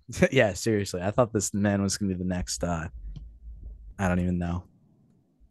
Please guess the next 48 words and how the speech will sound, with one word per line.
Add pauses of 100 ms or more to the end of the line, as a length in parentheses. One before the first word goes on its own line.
(380)
I, (140)
he,
I
thought
he
was
gonna
be
good.
He's,
he
hasn't
been.
But (360)
the
Red
Sox
end
up
winning
this
game,
uh, (520)
eight
to
six.
This
is
the,
the
Tristan
Casas
game.
The
Red
Sox
were
just
homering
all
over
the
place
in
this
one.
Jarren
Duran